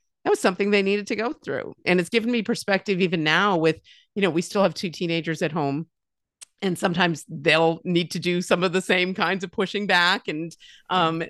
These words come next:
we'll have moments like that. And I can see myself in those moments now where I remember how I used to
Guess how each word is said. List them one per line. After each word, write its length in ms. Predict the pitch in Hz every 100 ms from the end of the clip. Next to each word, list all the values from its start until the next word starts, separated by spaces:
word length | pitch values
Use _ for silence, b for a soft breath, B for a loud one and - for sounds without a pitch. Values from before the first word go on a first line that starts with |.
| 190 175
we'll 160 | 196
have 160 | 214 196
moments 320 | 208 208 208
like 200 | 190 -
that. 180 | 220 208
And 100 | 190
I 80 | 196
can 220 | 247 190
see 240 | - 269
myself 500 | 320 180 - 208 214
in 120 | 143
those 220 | 147 175 175
moments 380 | 165 147 -
now 280 | 151 156 170
where 320 | 151 143 143 - b -
I 60 | 175
remember 420 | 165 156 170 160
how 180 | 156 147
I 40 |
used 300 | 147 156 -
to 180 | 143